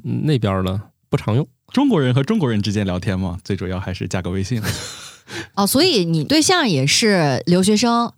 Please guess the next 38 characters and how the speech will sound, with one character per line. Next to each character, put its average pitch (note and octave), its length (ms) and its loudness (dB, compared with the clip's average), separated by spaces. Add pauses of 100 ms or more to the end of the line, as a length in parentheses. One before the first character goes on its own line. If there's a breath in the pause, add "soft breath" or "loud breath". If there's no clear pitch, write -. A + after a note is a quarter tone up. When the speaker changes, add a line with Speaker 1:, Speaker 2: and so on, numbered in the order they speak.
Speaker 2:
对， B2 140 4
他 A2+ 220 0
也 G#2+ 100 0
是 A2 120 0
留 G2+ 140 2
学 A#2 60 2
生。 - 20 4
Speaker 3:
呃， - 20 4
中 - 20 4
国 A3 120 4
留 E3 140 2
学 D#3+ 120 2
生， E3 260 2
啊， - 260 -4
Speaker 2:
也 C3+ 60 0
是。 B2+ 100 0
Speaker 3:
不 E3+ 60 4
是 G#3+ 140 2
这 A3 120 2
个 G3 80 4
战 B3 160 2
斗 F#3+ 80 2
民 D#3 180 0
族 D3+ 140 2
的 D#3 80 2
姑 C#3+ 140 0
娘 C3 180 2
啊。 A#2 180 -2
Speaker 2:
嗯， A2 100 0
不 G2 120 -2
是， - 260 -2
刚 C3 720 2
来 G#2 260 0
俄 G#2+ 140 0
罗 A#2 80 2
斯 B2+ 200 0
这 A#2+ 140 2
边， B2+ 240 0